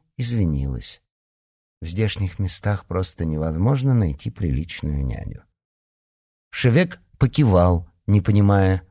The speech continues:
что в данном случае означает «няня». Он наблюдал за мальчиками с огромным облегчением и радостью. С тех пор, как он улетел с Анарреса,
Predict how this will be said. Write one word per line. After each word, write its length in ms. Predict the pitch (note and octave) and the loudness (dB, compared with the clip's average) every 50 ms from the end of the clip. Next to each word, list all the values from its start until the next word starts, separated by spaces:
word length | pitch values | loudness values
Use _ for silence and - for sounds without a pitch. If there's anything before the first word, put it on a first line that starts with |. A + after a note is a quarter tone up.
| _ _ _ | _ _ _
что 260 | - - - - G#2 | -14 -12 -4 -2 0
в 100 | F#2 F2 | 0 2
данном 340 | F2 F#2+ F#2 F2+ F#2 F2+ F2 | 2 2 4 4 4 2 0
случае 600 | F2 - - G2 G2 F#2+ - - G2+ F#2+ F#2+ - _ | -2 -2 -2 -2 -2 -2 -2 -2 0 0 -2 -4 _
означает 680 | - F2 D#2+ D#2 E2+ D#2+ C#2+ - F#2 E2 D#2+ D#2+ D#2+ - | -6 -4 -4 -2 -4 -4 -4 -4 -4 -2 -4 -4 -4 -4
«няня». 480 | E2 D2+ C2 B1 A#1+ A#1 A#1 - - - _ _ _ _ _ _ _ _ _ _ _ _ _ - | -2 -2 -2 -2 -2 -4 -8 -10 -14 -18 _ _ _ _ _ _ _ _ _ _ _ _ _ 0
Он 220 | - A2 D3 E3+ | 2 2 4 4
наблюдал 680 | E3 D#3 C#3+ C3 A#2+ A2 G#2 B2 D3 D#3 D#3 - - - - | 4 4 4 4 2 2 4 4 6 6 6 4 2 -2 -6
за 200 | G#2+ F#2 G2+ G2+ | -4 0 2 2
мальчиками 720 | G2 G2+ C3 E3+ F#3 F3+ - - D#3+ - - F#3 F3+ F3+ E3 | 4 4 4 4 2 0 -2 -6 -8 -6 -2 -2 0 0 0
с 120 | - - | 2 2
огромным 500 | B2+ G#2 F#2+ A2 D3 D#3+ E3 D#3 D3 C#3+ | 0 2 2 2 2 2 2 2 4 4
облегчением 840 | C3+ B2 A2 A2 G#2 - - - - C3 D3+ E3 E3+ F3 E3 D#3+ D3+ C#3+ | 2 2 2 0 0 -2 -4 -2 0 0 2 2 2 2 2 2 2 2
и 40 | |
радостью. 760 | C3+ G#2 C#2+ A#1+ - G1+ G1+ - - - - - G1+ G1+ - _ _ _ _ _ _ _ _ _ _ _ _ - | 0 0 0 -2 -6 -8 -12 -12 -14 -12 -12 -12 -12 -12 -12 _ _ _ _ _ _ _ _ _ _ _ _ -10
С 80 | - | -2
тех 160 | - A#2+ - | -2 -2 0
пор, 160 | - D3 B2+ G2 | 2 0 0 2
как 160 | A#2 A2 - | 0 2 2
он 280 | A#2+ A#2 A2+ A#2 - - | 4 4 4 2 0 0
улетел 500 | - A#2 G#2+ A2+ G#2+ - B2 A2+ G#2 G2 | 0 2 2 2 0 2 2 4 4 2
с 100 | - - | 2 2
Анарреса, 680 | G2 G2 A2 C#3+ D#3+ D3+ C#3+ C3 - - - G#2+ F#2 | 2 2 4 4 2 2 0 0 0 0 0 -2 -2